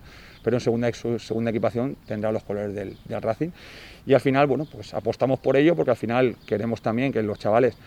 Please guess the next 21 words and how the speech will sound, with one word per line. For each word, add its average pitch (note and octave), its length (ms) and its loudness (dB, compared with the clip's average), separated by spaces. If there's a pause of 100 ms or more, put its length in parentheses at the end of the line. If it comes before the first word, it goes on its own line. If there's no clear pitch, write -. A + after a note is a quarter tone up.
(420)
pues, A2 160 -2
tengan A#2+ 240 2
esa A#2+ 140 -4
salida D3 460 4 (100)
de G#2+ 200 -4
tener G#2+ 260 -6
ese A#2 220 -2
senior, C3 400 0 (120)
como G#2+ 200 -2
este A2+ 160 -2
año A2+ 160 -2
ya A2 120 -2
lo A2 60 -2
han G#2 80 -4
tenido, C3 320 0 (440)
pero B2+ 220 4
que C3+ 120 2
también A#2+ 260 -2
puedan A#2+ 200 2
tener A#2+ 320 0
ese, A#2 580 2